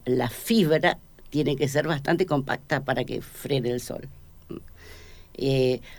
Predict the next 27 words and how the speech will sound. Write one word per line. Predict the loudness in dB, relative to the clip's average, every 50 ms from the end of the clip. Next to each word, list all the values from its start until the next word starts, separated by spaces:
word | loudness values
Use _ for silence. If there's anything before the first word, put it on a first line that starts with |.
| -10 4
otra | 6 6 10 10 10 8
cosa | 8 6 6 8 8 8 10
también, | 10 8 10 8 8 10 8 8 8 6 2 0 2 4
eso | 4 4 4 6 4 6
es | 8
lo | 8 6 8
más | 8 8 8 6 6 4
importante, | 0 2 2 0 -2 6 8 10 10 10 8 4
o | 0 0
sea, | 2 2 2 2 0 -4 -12 -18 4
cualquiera | 8 10 10 10 8 4 2 8 8 8 10 8 6 0
se | 0 -4 -4
pone | -2 0 2 2 2
ropa, | 2 4 6 6 6 6 6 4 4 4
cualquiera | 4 0 -2 0 0 0 0 0 0
se | 0 -2
compra | 0 0 0 0 -2
un | -4
sombrero, | -2 0 2 2 4 4 4 2 2 2
cualquiera | 0 0 0 0 -2 0 0 0 0
se | 0 -2
compra | 0 0 2 2
unos | 2 2 4
lentes. | 6 6 4 4 0 -6 -16 -20 -20 -20 -18 -18 -20 -4 2
Los | 6 8 10 12
lentes, | 12 12 12 12 10 8 8 6 6 6 4 -2 -14 -20 -20 -20 -20 -20 -20 -20 -20 -8 0
eh, | 4 6 6 6 4 2 -2